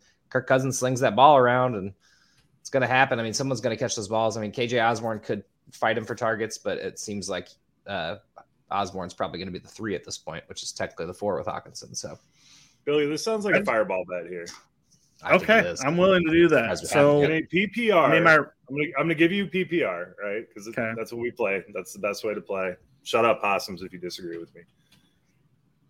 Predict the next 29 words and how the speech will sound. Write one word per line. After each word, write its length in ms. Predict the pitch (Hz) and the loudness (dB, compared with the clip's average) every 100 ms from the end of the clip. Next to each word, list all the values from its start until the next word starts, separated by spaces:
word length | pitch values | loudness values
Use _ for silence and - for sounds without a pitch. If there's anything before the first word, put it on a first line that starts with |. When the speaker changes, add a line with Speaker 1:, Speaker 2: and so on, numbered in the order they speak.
| _ - | _ 0
Speaker 2:
Jordan 300 | 127 160 185 | 8 10 12
Addison 380 | 165 139 - 123 | 10 8 2 0
does 160 | 113 101 | 0 2
not 260 | 127 175 | 2 4
finish 300 | 151 135 113 | 2 0 -2
as 100 | 110 | -8
a 60 | 104 | -8
top 280 | 127 120 - | -2 -2 -2
twenty-four 440 | 123 110 113 101 | -6 -6 -4 -4
wide 180 | 98 95 | -2 -4
receiver 360 | 92 - 82 76 | -6 -10 -14 -16
this 160 | 62 - | -20 -20
year. 140 | 71 _ _ _ _ _ _ _ _ _ _ _ _ _ _ - - - _ _ _ _ _ _ _ _ - _ _ _ | -20 _ _ _ _ _ _ _ _ _ _ _ _ _ _ -20 -20 -20 _ _ _ _ _ _ _ _ -20 _ _ _
Speaker 3:
Well, 100 | 120 | -6
see, 240 | 117 165 175 | 4 6 6
the 120 | 147 | 4
part 380 | - 196 220 151 | 2 6 6 4
of 180 | 156 | -2
the 80 | 139 | -2
problem 680 | 143 196 220 208 165 143 127 | -2 4 4 4 2 2 -2
with 200 | 135 127 123 120 | -4 -6 -8 0
that 340 | 139 135 123 | 2 2 -2
bet 280 | 123 120 113 | -4 -2 -2
is 160 | 127 120 - | -6 -8 -6
I, 180 | 120 107 _ _ _ _ _ - | -6 -6 _ _ _ _ _ 0
I 140 | 151 | 2
think 340 | 196 214 185 - 113 | 4 0 -2 -10 -8
wide 240 | 123 139 135 | 0 2 2
receiver 520 | 127 143 120 117 113 | -4 -6 -4 -6 -8